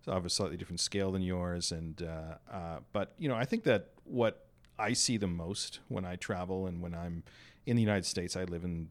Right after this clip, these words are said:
the United States, obviously, and is the commonality of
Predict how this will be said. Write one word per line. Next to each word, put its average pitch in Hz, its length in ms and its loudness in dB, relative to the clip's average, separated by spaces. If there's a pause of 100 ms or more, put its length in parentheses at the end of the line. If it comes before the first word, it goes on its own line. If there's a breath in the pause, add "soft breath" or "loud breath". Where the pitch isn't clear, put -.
the 113 60 -4
United 85 240 -2
States, 85 440 -4
obviously, 85 760 -4
and 85 480 -4 (500 soft breath)
is 104 580 6
the 113 120 2
commonality 98 760 2 (100)
of 87 220 -6